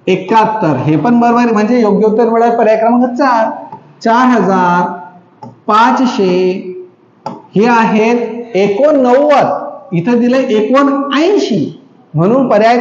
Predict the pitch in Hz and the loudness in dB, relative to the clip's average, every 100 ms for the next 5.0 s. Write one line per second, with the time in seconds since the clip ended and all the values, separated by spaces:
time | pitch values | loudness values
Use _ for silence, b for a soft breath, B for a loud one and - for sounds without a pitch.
0 | 240 202 202 247 208 208 240 294 - - | -2 0 0 0 0 0 0 0 -4 -4
1 | 311 311 320 269 220 156 135 - - - | -2 0 2 2 2 0 -2 -6 -12 -6
2 | 143 226 233 226 240 262 320 269 226 202 | 0 2 0 -2 0 2 2 2 2 0
3 | 214 - - - 202 175 190 185 180 170 | 0 -4 -10 -4 -2 0 0 0 -2 0
4 | 202 277 - - - 240 311 311 269 247 | 0 0 -4 -10 -4 2 4 4 2 0